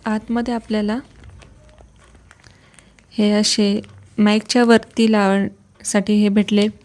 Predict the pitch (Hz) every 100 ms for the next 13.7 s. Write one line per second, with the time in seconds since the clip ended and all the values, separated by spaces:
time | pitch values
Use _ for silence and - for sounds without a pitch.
0 | - 220 214 233 233 233 240 277 - 214
1 | 208 208 214 214 214 214 214 196 190 196
2 | 202 196 196 - _ _ - 202 202 202
3 | 208 196 196 190 190 214 - - - -
4 | - - - - - - - - - -
5 | 202 202 202 208 208 - _ _ _ -
6 | - 247 254 226 254 - 240 208 214 220
7 | - 196 208 208 - - - - 208 214
8 | 202 220 226 - - - - - _ -
9 | 214 240 254 254 240 254 - 240 240 -
10 | - - 226 233 240 240 233 233 240 -
11 | 240 240 - 226 220 214 208 208 202 -
12 | - - - - - - - - - 226
13 | 220 220 214 247 262 269 285